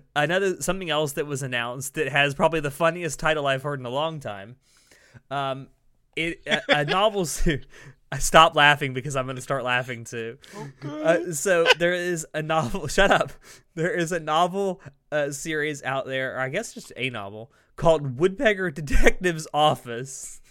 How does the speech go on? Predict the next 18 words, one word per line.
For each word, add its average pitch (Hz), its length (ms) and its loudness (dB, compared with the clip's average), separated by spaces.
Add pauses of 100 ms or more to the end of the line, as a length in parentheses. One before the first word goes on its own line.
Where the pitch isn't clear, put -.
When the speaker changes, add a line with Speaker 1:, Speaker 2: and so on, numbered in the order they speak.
(480)
Speaker 1:
God, 185 240 6
it's 160 140 0
Speaker 2:
Woody 254 180 6
Speaker 1:
such 214 40 -2
Speaker 2:
the 226 60 0 (120)
Speaker 1:
a 254 40 4
silly 233 160 2
Speaker 2:
Woodpecker? 523 220 6
Speaker 1:
name. 170 200 -14 (500)
No, 233 200 8
it's 226 100 6
not 233 160 4
Woody 254 200 2
the 226 100 -2
Woodpecker, 196 480 2
shut 185 200 0
up. 135 240 -6 (160)
<laughs> 190 60 -6